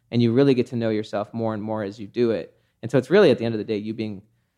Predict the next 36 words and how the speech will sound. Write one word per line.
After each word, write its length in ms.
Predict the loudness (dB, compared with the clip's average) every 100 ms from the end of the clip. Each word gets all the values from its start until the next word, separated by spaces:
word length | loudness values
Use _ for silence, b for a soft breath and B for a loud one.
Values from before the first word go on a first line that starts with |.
| _ _ _ _ 0
honest 300 | 2 2 -2
with 120 | -4
yourself 440 | -6 -8 -12 -12 _
and 120 | 0
honest 240 | 2 2 0
with 100 | 0
those 180 | 0 2
around 360 | 0 2 0
you. 240 | -2 -10 -12 _
And 160 | -4 -2
I 80 | 0
think 280 | -2 -4
that, 280 | -2 -2 -2
um, 440 | -6 -6 -8 -12 -16 _ _ _ _ _ _ _ -2
one 160 | -2
thing 140 | 0 -2
that 80 |
helps 300 | 2 0 0
is, 420 | -2 -4 -6 -18 _ _ _ _ _ _ _
um, 520 | -4 -2 -4 -10 -18 -20 _ -12
like, 120 | -10
for 140 | -4
me, 440 | 2 4 2 0 _ _ _ _ _ _ _ _ _ 0
I 80 |
guess 220 | 2 2 0
you're 80 |
just 220 | -2 -2 -2
being 140 | 0
more 180 | 0 0
and 80 | -2
more 240 | -4 -6
genuine 460 | -8 -8 -8 -12 -18
to 80 | -10
who 100 | -6
you 200 | -4 0
are 400 | 2 4 2 -2